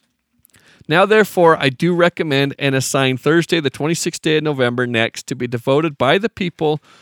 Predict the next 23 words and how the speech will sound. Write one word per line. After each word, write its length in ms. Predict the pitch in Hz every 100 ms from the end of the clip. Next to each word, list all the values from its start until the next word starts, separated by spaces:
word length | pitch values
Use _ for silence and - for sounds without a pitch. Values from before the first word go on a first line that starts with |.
| _ -
of 240 | 135 160
these 180 | 185 185
states 480 | - 151 135 131 - _ _ _
to 180 | - 220
the 100 | 247
service 540 | 190 - 139 139 143 - _ _
of 140 | 127
that 180 | 139 120
great 300 | - 139 139
and 160 | 139 131
glorious 400 | 131 131 127 117
being, 480 | - 127 107 87 - _ _ _ _
who 160 | 160 -
is 220 | 190 170
the 100 | 160
beneficent 680 | 139 160 196 - 185 202 175 -
author 500 | 135 127 139 131 - _ _
of 180 | 139 127
all 320 | - 147 170
the 80 | 170
good 300 | 151 160 156
that 120 | 143
was, 460 | 123 117 107 117